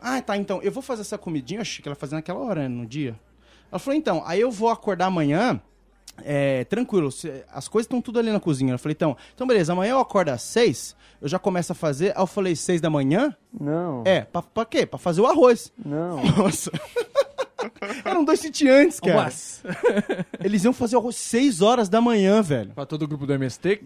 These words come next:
Speaker 1: Pra todo, sei lá, a reunião do, que o gru-, o filho
Speaker 4: Ciganos
Speaker 1: deles
Speaker 4: da
Speaker 1: ia
Speaker 4: praça.
Speaker 1: fazer, mano. Olha o naipe, cara. E aí depois que eu falei, "Não, acho que aí é meio cedo, né, moço? Eu acordo depois e tal, e eu preciso dormir bem pra depois ficar estudando o dia inteiro."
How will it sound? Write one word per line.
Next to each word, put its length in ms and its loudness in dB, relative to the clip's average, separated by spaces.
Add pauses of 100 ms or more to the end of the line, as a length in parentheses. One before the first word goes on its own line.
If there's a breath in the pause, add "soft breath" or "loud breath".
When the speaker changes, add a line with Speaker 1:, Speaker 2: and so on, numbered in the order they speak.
Speaker 1:
Pra 140 4
todo, 240 -4
sei 120 -2
lá, 200 4
a 40 0
reunião 380 2
do, 120 -2
que 180 -10
o 20 -4
gru-, 260 -4
o 100 0
filho 120 -2
Speaker 4:
Ciganos 420 -2
Speaker 1:
deles 220 4
Speaker 4:
da 60 -2
Speaker 1:
ia 60 4
Speaker 4:
praça. 200 0
Speaker 1:
fazer, 440 0
mano. 300 -4
Olha 80 0
o 40 0
naipe, 340 0
cara. 360 -8 (400 loud breath)
E 80 0
aí 40 4
depois 220 2
que 60 -2
eu 60 -2
falei, 180 2
"Não, 200 4
acho 180 2
que 80 0
aí 120 4
é 60 8
meio 200 4
cedo, 460 0
né, 100 -2
moço? 240 -6
Eu 60 -2
acordo 240 -4
depois 380 -2
e 60 -4
tal, 360 2
e 60 -2
eu 60 -6
preciso 200 -12
dormir 180 -2
bem 140 0
pra 100 -4
depois 280 -4
ficar 140 -8
estudando 260 -4
o 40 -2
dia 120 -6
inteiro." 280 0